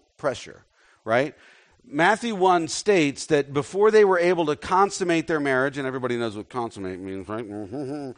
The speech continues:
<laughs> Right? You all know that, right? Didn't want to say the real word. Um, but, uh, when they, but before they were able to consummate their marriage, that she was found to be pregnant by the Holy Spirit, right? Um, nobody's gonna believe that,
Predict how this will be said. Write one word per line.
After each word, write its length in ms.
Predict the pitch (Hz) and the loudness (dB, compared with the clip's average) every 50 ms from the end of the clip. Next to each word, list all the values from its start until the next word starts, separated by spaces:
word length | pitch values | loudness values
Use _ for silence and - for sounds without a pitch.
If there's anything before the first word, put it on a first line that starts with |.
| - - | -18 -20
<laughs> 160 | - - - - | -20 -20 -8 -2
Right? 260 | 104 120 147 180 160 | 2 2 4 2 2
You 140 | 143 143 147 | 4 6 6
all 160 | 156 160 165 | 8 8 6
know 140 | 165 165 165 | 6 6 8
that, 320 | 170 160 131 120 123 - - - - - - _ | 8 8 8 6 4 0 -8 -20 -20 -20 -14 _
right? 380 | 113 120 123 139 170 180 - - - _ _ _ _ _ - - _ _ - | 2 4 4 4 4 2 0 -6 -16 _ _ _ _ _ -20 -20 _ _ -16
Didn't 180 | - 117 123 | -12 -10 -8
want 180 | 123 127 131 - | -6 -6 -4 -4
to 40 | 143 | -4
say 60 | 139 | -4
the 80 | 143 143 | -2 -2
real 180 | 151 147 127 | 0 0 2
word. 220 | 113 113 113 117 113 - - - - _ | 4 2 2 2 -2 -8 -18 -20 -2 _
Um, 460 | - 147 151 147 147 143 139 139 147 | 6 8 8 10 8 8 6 4 2
but, 320 | 123 170 175 170 156 160 | 4 6 6 6 6 4
uh, 220 | 160 160 151 151 143 | 4 6 6 6 4
when 180 | 143 147 156 | 2 0 0
they, 160 | 170 170 170 156 | 2 2 2 2
but 500 | - 151 143 139 160 160 143 - - 147 | 0 -6 -2 0 0 0 0 -6 -6 -4
before 360 | 151 147 - - 190 214 214 | -4 -4 -2 0 0 2 4
they 100 | 220 214 | 6 4
were 140 | 202 190 170 | 4 4 2
able 240 | 170 175 165 170 | 2 0 0 -2
to 60 | 151 - | -4 -4
consummate 640 | - - 185 185 185 175 - - 160 151 147 139 - | -6 -4 -2 -2 -2 -2 -4 -8 -6 -6 -6 -4 -4
their 160 | 151 139 143 | -4 -4 -4
marriage, 640 | 151 185 240 262 254 190 143 135 135 135 131 113 107 | -4 -4 -2 -2 0 0 2 2 2 0 0 -4 0
that 420 | - 143 139 135 - - 110 110 | 0 0 0 0 -4 -14 -18 -14
she 220 | - - - 208 202 | -12 -8 -8 -2 -2
was 160 | 180 156 - | -2 -2 -2
found 300 | - - 180 175 180 170 | -2 0 2 2 2 0
to 60 | 151 | -2
be 120 | 143 147 | -6 -8
pregnant 640 | - - - - 160 165 170 180 170 175 175 170 156 - _ _ _ _ _ | -12 -14 -10 -2 0 0 0 2 2 0 0 0 -4 -10 _ _ _ _ _
by 200 | - 131 135 139 | 0 2 2 2
the 100 | 135 127 | 0 -2
Holy 220 | 131 147 135 131 | -4 -6 -6 -6
Spirit, 480 | 120 - - - 208 160 92 73 65 - | -8 -12 -14 -12 -10 -10 -10 -12 -14 -12
right? 260 | - 107 117 147 165 - _ _ - - - - - | -6 -6 -4 -4 -6 -10 _ _ -20 -20 -20 -12 -4
Um, 460 | - 120 120 120 113 113 110 104 - _ _ _ _ _ _ _ _ _ _ _ _ _ _ _ _ _ _ _ _ | 0 2 2 2 2 -2 -4 -10 -16 _ _ _ _ _ _ _ _ _ _ _ _ _ _ _ _ _ _ _ _
nobody's 380 | 147 160 160 160 147 147 120 | -2 0 0 0 0 -2 -6
gonna 120 | 110 117 95 | -6 -8 -10
believe 200 | 87 82 76 71 | -10 -14 -14 -14
that, 180 | 69 - - | -16 -16 -18